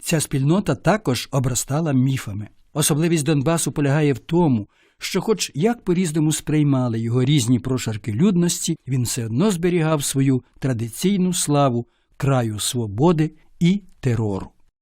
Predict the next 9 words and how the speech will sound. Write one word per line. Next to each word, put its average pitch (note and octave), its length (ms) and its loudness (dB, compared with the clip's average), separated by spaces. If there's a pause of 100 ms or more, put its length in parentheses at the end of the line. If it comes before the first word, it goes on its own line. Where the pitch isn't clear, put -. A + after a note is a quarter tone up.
(180)
Сталінський D3+ 560 0
терор D3 300 2
був B2 200 2
жахливим. A2 600 -2 (140)
Його D3 260 4
застосовували D3+ 800 0
комплексно D3+ 800 0
і C3+ 60 -4
широкомасштабно, C#3+ 1000 0